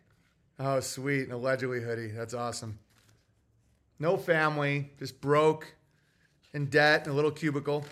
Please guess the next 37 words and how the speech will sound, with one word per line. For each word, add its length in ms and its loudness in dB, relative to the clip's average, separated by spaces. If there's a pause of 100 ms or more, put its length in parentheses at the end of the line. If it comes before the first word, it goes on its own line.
(840)
And 100 -8
everyone 300 0
calls 320 -2
it, 340 -2
um, 440 -4 (880)
progress. 680 6
That's 200 2
the 60 -2
craziest 640 4
thing. 180 0
It's 120 -10
progress. 960 -6 (1500)
"Merry 180 10
Christmas, 440 4
everyone. 420 6
Here's 220 4
my, 220 0
uh, 220 4
my 220 4
paying 320 0
the 60 0
gay 200 4
way 220 6
for 160 0
almost 360 4
transitioning 640 0
into 180 2
a 100 6
woman 480 -2
from 240 -2
the 80 0
Texas 460 0
cold 360 4
this 200 -4
week." 180 0
I 80 -2
know. 480 0